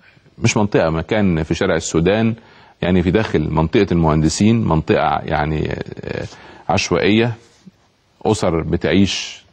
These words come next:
تحت خط الفقر، آه، تسعة وعشرة في أوضة واحدة، ما عندهمش سقف، ما عندهمش مية، ما عندهمش صرف صحي، بياخدوا حاجاتهم في داخل الغرف اللي هم قاعدين فيها، أو بيرموا هذه الحاجات على شريط القطر.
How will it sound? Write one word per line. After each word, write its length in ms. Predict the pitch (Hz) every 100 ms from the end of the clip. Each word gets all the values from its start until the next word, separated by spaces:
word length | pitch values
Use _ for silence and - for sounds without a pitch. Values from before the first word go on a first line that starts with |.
| _
تحت 220 | 92 87
خط 240 | - 95 -
الفقر، 360 | - 120 - - _ _ _ _ - - - - -
آه، 480 | - 76 78 - - -
تسعة 320 | 110 110 78
وعشرة 400 | 76 76 101 82
في 120 | 117 98
أوضة 160 | 90
واحدة، 360 | 87 107 107 135 _ -
ما 60 | -
عندهمش 340 | 85 90 98
سقف، 480 | - - 101 - - -
ما 60 | -
عندهمش 400 | 78 85 92 -
مية، 300 | 82 87 101
ما 120 | 95
عندهمش 300 | 73 78 85
صرف 300 | - 110 -
صحي، 420 | 82 101 - 107 117 - - - - -
بياخدوا 400 | 85 92 110 85
حاجاتهم 520 | 80 82 90 104 87 80
في 140 | 80
داخل 320 | 85 95 -
الغرف 400 | 78 82 101 -
اللي 100 | 85
هم 120 | 90
قاعدين 360 | - 73 80 87
فيها، 360 | 80 95 113 139 - - - -
أو 100 | 92
بيرموا 420 | 90 104 104 92
هذه 140 | 85 98
الحاجات 480 | 90 85 92 92
على 320 | - 78 78 76
شريط 400 | - 90 95 92
القطر. 480 | - - - -